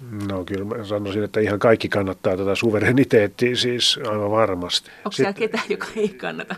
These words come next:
Speaker 1: Niin, niin, no sitä mä just tarkoitan, että, että näähän, tää on läsnä koko ajan tässä, tässä kuviossa, tää nationalismi eri muodoissa. Et
Speaker 2: No.
Speaker 1: se, että jos Ranska ajaa niin kuin tiet-, tietyn tyyppistä niin kuin, ö, integraation syventämistä esimerkiksi, tai sitten nyt kun se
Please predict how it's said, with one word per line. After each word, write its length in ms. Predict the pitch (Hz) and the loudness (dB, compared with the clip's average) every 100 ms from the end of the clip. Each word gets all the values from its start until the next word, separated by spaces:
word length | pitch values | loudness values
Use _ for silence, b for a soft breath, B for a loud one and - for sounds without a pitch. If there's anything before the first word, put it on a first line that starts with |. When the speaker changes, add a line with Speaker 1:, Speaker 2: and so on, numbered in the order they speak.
| - | -4
Speaker 1:
Niin, 240 | 180 220 214 | 6 6 8
niin, 160 | 208 | 6
no 120 | 165 156 | 6 4
sitä 200 | 185 170 | 4 6
mä 100 | 165 | 4
just 140 | - | 6
tarkoitan, 460 | 196 196 160 131 123 | 6 8 8 6 4
että, 180 | - | 4
että 160 | 127 147 | 4 6
näähän, 180 | 147 139 | 4 4
tää 180 | 151 143 | 4 6
on 120 | 147 | 6
läsnä 360 | 147 175 - 147 | 6 4 6 6
koko 320 | 165 151 156 | 6 8 8
ajan 340 | 170 160 107 90 | 10 8 6 0
tässä, 480 | 92 - 135 120 | -2 0 0 -2
tässä 260 | - 113 - | -4 -6 -4
kuviossa, 480 | - 120 104 98 110 | -4 -2 -2 -2 -4
tää 160 | 107 101 | -4 -4
nationalismi 720 | 98 98 117 117 127 120 113 | -4 -4 -4 -4 -6 -6 -6
eri 160 | 104 98 | -6 -6
muodoissa. 640 | 98 107 120 127 - - 120 | -6 -6 -6 -6 -4 -4 -6
Et 80 | 117 - - | -12 -14 -10
Speaker 2:
No. 60 | 196 | 2
Speaker 1:
se, 140 | 160 | 4
että 140 | 151 156 | 8 6
jos 120 | 143 | 6
Ranska 440 | 160 165 - 143 | 4 4 4 6
ajaa 360 | 160 160 139 127 | 8 8 6 4
niin 200 | 123 120 | 0 0
kuin 200 | 127 117 B B B - 135 | -2 -2 B B B -20 -4
tiet-, 400 | 185 180 180 143 139 | 4 4 2 -14 -2
tietyn 360 | 180 180 170 135 | 2 4 2 2
tyyppistä 680 | 151 143 139 131 117 - 117 | 4 2 4 0 2 2 2
niin 260 | 117 117 113 | 0 -2 -2
kuin, 340 | 123 117 120 139 139 | -2 -2 -6 -6 -2
ö, 140 | 127 | 0
integraation 640 | 139 147 139 - 117 117 117 | 4 4 4 4 4 4 4
syventämistä 720 | 139 131 123 117 110 104 117 | 6 6 6 6 4 2 2
esimerkiksi, 320 | 110 113 110 | 2 4 2
tai 140 | - 120 | 6 6
sitten 240 | 139 143 | 6 4
nyt 100 | 123 | 4
kun 100 | 139 | 2
se 160 | 127 | 4